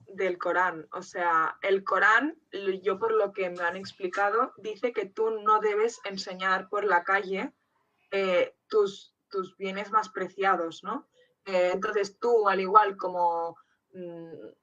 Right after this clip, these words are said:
europeo, lo puedes interpretar que, eh, lo que no debes enseñar es, pues, tus relojes de oro, tus anillos más caros y tal, pero al igual, mm,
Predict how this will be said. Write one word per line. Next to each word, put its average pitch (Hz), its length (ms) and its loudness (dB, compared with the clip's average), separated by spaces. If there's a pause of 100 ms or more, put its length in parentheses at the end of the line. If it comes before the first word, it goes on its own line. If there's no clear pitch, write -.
(140)
europeo, 214 720 4
lo 214 160 0
puedes 185 260 -2
interpretar 190 640 -2
que, 165 420 -4 (260)
eh, 180 160 -2
lo 180 140 2
que 180 120 -2
no 180 100 -2
debes 196 240 -2
enseñar 196 540 -2
es, 202 420 -2
pues, 180 260 -6
tus 190 240 -2
relojes 175 480 -2
de 175 140 -2
oro, 202 280 -2
tus 190 240 -6
anillos 180 460 -8
más 180 200 -6
caros 190 340 -4
y 190 100 -6
tal, 233 260 4 (320)
pero 202 160 4
al 185 120 0
igual, 196 340 2 (140)
mm, 170 580 -14